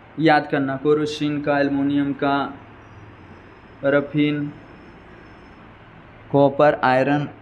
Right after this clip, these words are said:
सिल्वर, मरकरी, थोड़ा सा पढ़ के रख लेना।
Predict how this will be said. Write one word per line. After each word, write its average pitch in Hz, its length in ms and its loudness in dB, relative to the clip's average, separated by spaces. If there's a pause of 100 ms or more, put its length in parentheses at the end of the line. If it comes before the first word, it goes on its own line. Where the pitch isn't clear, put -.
(160)
सिल्वर, 143 460 4
मरकरी, 143 540 2 (500)
थोड़ा 180 180 6
सा 185 140 2
पढ़ 170 220 2
के 156 140 0
रख 139 200 2
लेना। 139 300 4